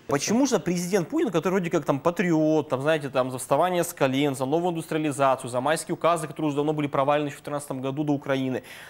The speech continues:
почему же все эти лю-, этих людей он держит, и Медведева, и Шувалова, и Улюкаева, Набиуллину Силуанову, и им же по-, поручает,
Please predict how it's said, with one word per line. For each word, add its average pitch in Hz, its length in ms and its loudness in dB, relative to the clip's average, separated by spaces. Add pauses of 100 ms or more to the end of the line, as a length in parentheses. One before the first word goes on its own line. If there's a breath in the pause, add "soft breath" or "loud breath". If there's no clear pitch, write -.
(200 loud breath)
почему 170 260 -2
же 208 80 -2
все 202 160 -2
эти 156 160 -4
лю-, 180 160 -2
этих 165 220 -2
людей 190 160 -2
он 156 100 -2
держит, 156 340 0
и 175 40 -4
Медведева, 147 520 -2
и 151 60 0
Шувалова, 151 500 0
и 139 40 -2
Улюкаева, 147 440 0
Набиуллину 131 420 -4
Силуанову, 139 440 -2
и 147 180 0 (220 loud breath)
им 208 160 0
же 170 100 0
по-, 151 200 0
поручает, 233 580 2